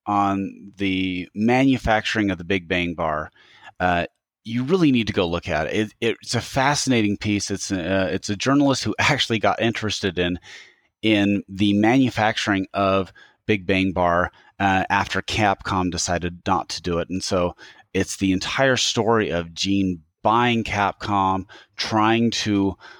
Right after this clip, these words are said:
uh, resurrect a, uh, you know, the, this proj-, this, uh,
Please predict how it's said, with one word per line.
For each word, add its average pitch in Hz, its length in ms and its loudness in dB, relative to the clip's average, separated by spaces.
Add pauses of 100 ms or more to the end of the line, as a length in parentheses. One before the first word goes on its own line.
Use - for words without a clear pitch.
(140)
uh, 90 500 0 (800)
resurrect 120 600 2
a, 95 400 2
uh, 87 220 -2
you 98 140 -4
know, 85 120 -2
the, 92 360 -2
this 90 260 -4
proj-, 104 540 0
this, 92 340 -4 (180)
uh, 92 220 0